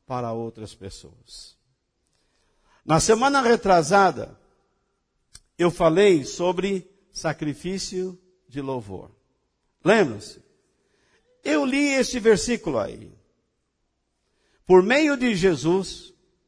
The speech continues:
portanto, ofereçamos continuamente a Deus um sacrifício de louvor, que é fruto de lábios que confessam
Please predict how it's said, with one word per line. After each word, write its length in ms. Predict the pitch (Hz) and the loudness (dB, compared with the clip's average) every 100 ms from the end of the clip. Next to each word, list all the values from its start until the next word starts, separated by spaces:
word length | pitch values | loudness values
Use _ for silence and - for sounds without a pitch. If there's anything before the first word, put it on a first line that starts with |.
| _ | _
portanto, 680 | - 127 - 165 190 - 175 - _ _ _ _ _ _ | -8 -4 0 2 2 -2 -12 -16 _ _ _ _ _ _
ofereçamos 960 | 202 - 254 254 196 - 302 302 285 - | 2 8 8 8 4 2 2 2 0 -2
continuamente 960 | 240 214 - 302 262 220 240 269 190 | -2 -2 0 -2 -2 -2 -2 -4 -2
a 60 | 185 | -2
Deus 340 | 147 214 226 | 2 2 2
um 100 | 202 | -2
sacrifício 720 | 180 214 - 185 170 233 - 180 | -4 -6 -4 -6 -4 -6 -6 -8
de 140 | 165 | -4
louvor, 520 | 156 135 117 165 175 165 _ _ | -2 -2 -2 -4 -4 -10 _ _
que 120 | 175 | -2
é 100 | 165 | -2
fruto 440 | 139 - 180 214 180 | -2 -10 -10 -10 -10
de 140 | 151 | -10
lábios 540 | 139 143 175 175 170 - | -6 -4 -4 -4 -8 -10
que 100 | 156 | -12
confessam 840 | 135 120 - 151 147 151 151 | -10 -10 -6 -6 -6 -12 -16